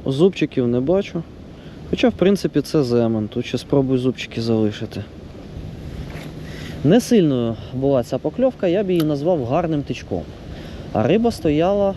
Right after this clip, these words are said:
прямо під бровкою, буквально два-три метри від найнижчої точки бровки, одразу за нею. Ну, або щучка, або якийсь судачок невеликий, в принципі, одне з двох.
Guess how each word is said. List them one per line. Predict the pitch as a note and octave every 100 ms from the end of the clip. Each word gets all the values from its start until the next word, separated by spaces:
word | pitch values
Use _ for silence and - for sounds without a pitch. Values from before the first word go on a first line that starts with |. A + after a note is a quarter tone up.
| -
прямо | D#3 G3
під | G3+ E3
бровкою, | E3 D#3+ - A#2+ F#2+ - -
буквально | G#2+ - D#3+ F3+ D#3 C#3+ -
два-три | B2+ B2+ D3 F3+ D#3 C3
метри | D3 F3+ D3+ B2
від | C#3+ C#3+
найнижчої | C3+ C3 D3+ - B2+
точки | B2 C#3 - A#2
бровки, | A2+ A#2+ G#2 - F2 -
одразу | A2+ C3 A#2+ A2
за | G#2 G#2+
нею. | G#2+ F#2+ E2+ - - - - - - - - - - - - - -
Ну, |
або | G#3+ C#3 C#3+
щучка, | - G3 - -
або | - B2+ D3+
якийсь | B2+ - C3
судачок | - A#2 A#2+ - A2 -
невеликий, | G2+ G2 F#2+ F2+ - F#2 F2
в |
принципі, | - A#2+ B2+ A#2+ A2+ -
одне | B2+ B2 B2+
з | A2+
двох. | G2 F#2+ D#2+